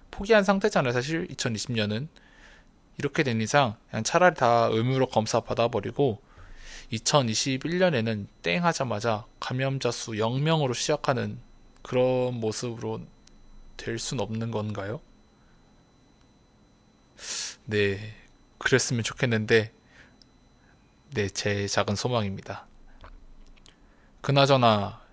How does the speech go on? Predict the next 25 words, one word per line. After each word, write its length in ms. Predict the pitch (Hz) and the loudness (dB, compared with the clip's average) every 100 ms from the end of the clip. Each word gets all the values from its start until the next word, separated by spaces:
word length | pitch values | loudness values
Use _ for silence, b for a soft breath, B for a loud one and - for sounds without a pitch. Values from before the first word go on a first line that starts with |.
| - | 2
여러분들은 500 | 117 151 180 175 120 | 8 8 8 2 -2
괜찮으신가요? 800 | - 110 156 147 - 110 98 113 - - _ _ _ b b | -2 -2 0 0 0 2 2 0 -8 -20 _ _ _ b b
저는 400 | - 117 107 95 - | -4 0 0 -2 -6
기숙사 400 | - 147 - 190 | -6 -4 6 6
살고 280 | 180 165 123 | 8 6 6
있는데 480 | 104 95 107 98 107 b b b b b - | 2 2 4 2 -2 b b b b b -8
분명 580 | 160 175 196 196 185 | -2 2 6 8 6
저는 260 | 170 120 123 | 4 0 0
지금 300 | - 113 101 | -2 -2 -2
이 120 | 110 | 0
인실을 380 | 160 170 170 123 | 0 2 2 0
혼자 240 | 170 180 | 0 2
쓰고 280 | 220 - 123 | 0 0 -2
있거든요. 500 | 101 - 98 92 127 - - b b b b b - | -2 -4 -4 -4 -6 -10 -16 b b b b b -10
아니, 240 | - 110 110 | 0 2 2
근데 440 | - 107 98 95 - _ - - - | -2 -2 -2 -2 -8 _ -20 -20 -16
방에 380 | - 120 151 135 | -2 4 4 4
뭔 280 | 101 117 175 | 2 2 4
모기가 360 | 190 185 - | 4 4 2
이렇게 300 | 104 139 - | 2 2 2
많죠? 420 | 143 101 - 110 - - - - _ _ _ _ _ - - - _ _ - | 0 0 -2 -4 -6 -18 -20 -20 _ _ _ _ _ -20 -20 -20 _ _ -2
이건 180 | 139 156 | 0 0
분명히 440 | 156 170 185 170 | 2 2 4 4
이 240 | 117 131 175 | 2 2 2
인실인데 720 | 175 135 117 120 131 104 | 2 2 0 2 2 2